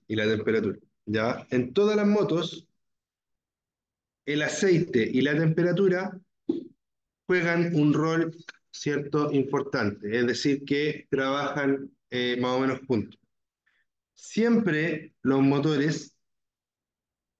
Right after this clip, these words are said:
eh, siempre el aceite en los motores ha ayudado a refrigerar. Y hay motos en las que esto ayuda, ¿cierto?, a,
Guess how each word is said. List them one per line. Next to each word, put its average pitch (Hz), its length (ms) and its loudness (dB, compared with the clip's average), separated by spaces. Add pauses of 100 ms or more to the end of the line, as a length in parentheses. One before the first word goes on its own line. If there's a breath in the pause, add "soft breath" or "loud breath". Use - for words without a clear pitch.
(120)
eh, 104 400 0
siempre 170 320 -2
el 165 60 2
aceite 165 360 -2
en 139 60 0
los 135 100 2
motores 135 640 -2
ha 143 400 -6
ayudado 135 600 2
a 135 100 -2
refrigerar. 127 800 -2 (800)
Y 139 120 0
hay 190 120 2
motos 208 640 0 (140)
en 143 200 0
las 143 240 -4
que 151 480 -4 (880)
esto 208 640 -2 (1120)
ayuda, 147 720 0
¿cierto?, 139 680 0
a, 147 480 -2